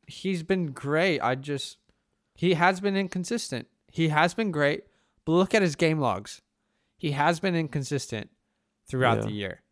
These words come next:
Speaker 2: I mean,
Speaker 1: based
Speaker 2: last
Speaker 1: on
Speaker 2: week,
Speaker 1: matchups.
Speaker 2: last week was his best game.
Speaker 1: Yeah.
Speaker 2: Thirty-three points, three touchdowns. He ran for a touchdown. He had four touchdowns, actually.
Speaker 1: I think he's in the
Speaker 2: Four hundred and six
Speaker 1: streaming
Speaker 2: yards.
Speaker 1: conversation, but I don't think he is a must start.
Speaker 2: Okay.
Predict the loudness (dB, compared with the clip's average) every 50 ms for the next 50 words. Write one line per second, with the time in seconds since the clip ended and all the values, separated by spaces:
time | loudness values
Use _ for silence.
0 | _ _ 0 2 2 4 4 4 2 2 2 4 4 4 4 2 2 2 2 2
1 | 0 -4 -8 -8 -8 -12 -18 -18 -8 -2 2 4 4 4 4 0 0 2 2 2
2 | 2 2 0 0 2 2 2 2 2 0 0 0 0 0 -2 -6 -12 _ _ _
3 | _ _ _ _ _ _ _ _ _ -2 2 4 4 4 2 2 2 4 4 4
4 | 2 2 2 2 2 0 -2 -4 -8 -8 -10 -12 -16 _ _ _ _ _ _ _
5 | _ _ _ _ _ _ _ 2 2 2 2 2 2 2 2 2 2 0 0 0
6 | 0 -2 -4 -8 -12 -18 -20 _ _ _ _ _ _ _ _ _ _ _ _ _
7 | _ _ _ _ _ _ _ _ _ _ _ _ 0 2 4 6 6 6 6 4
8 | 4 4 4 4 6 4 2 2 2 0 0 0 0 -2 -2 0 2 2 2 4
9 | 6 6 6 6 6 2 0 0 0 0 0 0 0 0 -2 -2 -4 -4 -4 -6
10 | _ _ _ _ _ _ 0 2 2 4 4 4 6 6 8 8 6 6 6 4
11 | 4 4 4 2 2 2 4 4 4 4 2 2 2 2 2 2 2 0 0 -2
12 | -2 -4 -8 -14 -16 _ -6 0 2 4 4 4 2 2 0 0 0 0 -2 -2
13 | -2 -2 0 0 0 2 0 -2 -2 -4 -4 -4 -4 -4 -4 -4 -4 -6 -10 _
14 | _ _ _ _ _ _ _ -8 -8 -6 -4 -6